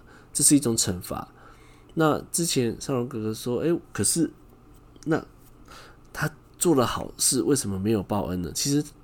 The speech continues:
他报恩这个过-，过程，其实在他在龙宫城过的那三年就已经完成了。他在那三年过着怎样像神仙一样的生活，其实就是他们的报恩了。那之后呢，做了这个约定，他却无法遵守，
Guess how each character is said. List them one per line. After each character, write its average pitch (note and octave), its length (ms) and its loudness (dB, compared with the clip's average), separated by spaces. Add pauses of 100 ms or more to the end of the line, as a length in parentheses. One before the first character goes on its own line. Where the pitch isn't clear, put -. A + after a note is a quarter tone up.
他 - 120 -18 (800)
报 F3 180 8
恩 E3 180 6
这 E3+ 100 2
个 D#3 140 -6
过-， C#3 340 -4
过 D3+ 160 10
程， G2+ 180 4
其 G#2 160 -2
实 G#2 80 2
在 B2 160 0
他 B2+ 280 -2
在 C3 180 0
龙 G#2+ 200 0
宫 C3+ 200 -2
城 A#2 200 -4
过 A#2+ 200 0
的 A2 120 2
那 A#2+ 140 0
三 A#2+ 300 -2
年 F#2 220 -2
就 G#2 180 0
已 D#2+ 40 -2
经 F#2 160 -2
完 D#2+ 200 -4
成 - 240 -8
了。 G1+ 120 -20 (360)
他 C3+ 60 0
在 C#3 100 6
那 C#3+ 120 6
三 C3 200 0
年 A2 180 0
过 A#2 200 -2
着 G#2 100 0
怎 F2+ 80 -4
样 E2+ 80 -8
像 G#2+ 180 -2
神 G2 220 -4
仙 A2 240 -4
一 G2 60 -2
样 G#2+ 160 -2
的 G2 100 -6
生 G2+ 240 -4
活， D#2+ 280 -10 (440)
其 - 160 0
实 D#3 160 4
就 D#3 200 -2
是 D3+ 80 -2
他 B2+ 160 -4
们 B2 100 -2
的 G2+ 80 -4
报 G2 240 -2
恩 D2+ 160 -6
了。 A1 100 -12 (540)
那 F3 100 2
之 E3+ 200 4
后 F3 100 6
呢， C#3+ 140 6
做 E3+ 180 4
了 D3 140 6
这 D3 100 0
个 C#3+ 100 6
约 C3 240 6
定， B2+ 160 2
他 B2 140 -2
却 A#2+ 100 -2
无 F#2+ 140 2
法 F#2 180 -6
遵 G#2+ 260 -4
守， G2+ 240 -2